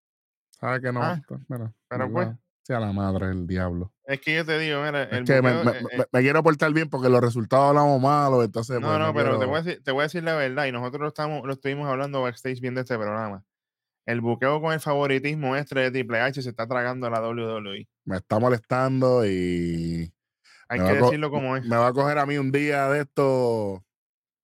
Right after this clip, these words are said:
Speaker 1: tú sabes.
Speaker 2: Es que,
Speaker 1: No, y no
Speaker 2: imagínate.
Speaker 1: quiero, no quiero, Vic, no quiero porque
Speaker 2: Pero yo lo digo sin temor a equivocarme, la mejor lucha de todo el show fue esta. Para
Speaker 1: Ya
Speaker 2: mí.
Speaker 1: s-,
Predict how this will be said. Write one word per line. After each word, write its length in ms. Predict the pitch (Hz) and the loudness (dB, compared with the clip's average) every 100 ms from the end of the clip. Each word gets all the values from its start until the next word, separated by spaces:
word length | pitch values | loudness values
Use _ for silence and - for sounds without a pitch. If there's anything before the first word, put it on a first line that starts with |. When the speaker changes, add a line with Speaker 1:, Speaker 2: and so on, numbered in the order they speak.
| _ _ _ _ _ | _ _ _ _ _
Speaker 1:
tú 80 | - | -20
sabes. 600 | - - 160 113 113 113 - 110 120 _ _ _ _ _ _ _ - | -20 -18 -18 -18 -20 -20 -20 -20 -20 _ _ _ _ _ _ _ -18
Speaker 2:
Es 180 | - | -16
que, 100 | - | -10
Speaker 1:
No, 140 | 92 92 - | -10 -10 -8
y 100 | 92 | -4
no 80 | 101 | -2
Speaker 2:
imagínate. 80 | 117 | 0
Speaker 1:
quiero, 360 | 156 196 196 311 _ _ _ - | 0 0 -2 -6 _ _ _ -10
no 140 | 101 | -4
quiero, 340 | 113 156 180 165 | 0 0 2 0
Vic, 220 | 202 208 _ _ | 0 -4 _ _
no 160 | 107 113 | -12 -6
quiero 320 | 143 220 240 | -2 0 0
porque 720 | 127 107 - 101 98 95 90 87 _ _ _ _ _ _ _ | -2 -6 -6 -4 -2 -4 -6 -12 _ _ _ _ _ _ _
Speaker 2:
Pero 220 | 127 120 | -4 -2
yo 340 | 123 135 190 - _ _ - | 0 0 0 -4 _ _ -4
lo 160 | 131 | 0
digo 180 | 135 170 | 0 0
sin 180 | 170 147 | -2 -2
temor 240 | 131 131 | -2 0
a 40 | 151 | -2
equivocarme, 520 | 156 143 123 120 120 | 0 0 0 -2 -2
la 120 | 117 | -2
mejor 220 | 117 139 | 0 -2
lucha 240 | 156 170 185 | -2 -2 0
de 160 | 160 | 0
todo 160 | 156 170 | 2 0
el 100 | 156 | 0
show 160 | 175 160 | 0 -2
fue 240 | 151 127 | 0 -2
esta. 280 | 117 - 104 _ _ _ _ _ _ _ _ _ _ _ _ _ _ _ _ _ - | -2 -6 -12 _ _ _ _ _ _ _ _ _ _ _ _ _ _ _ _ _ -6
Para 220 | 117 113 | -2 0
Speaker 1:
Ya 60 | - | 0
Speaker 2:
mí. 40 | |
Speaker 1:
s-, 160 | 120 | -2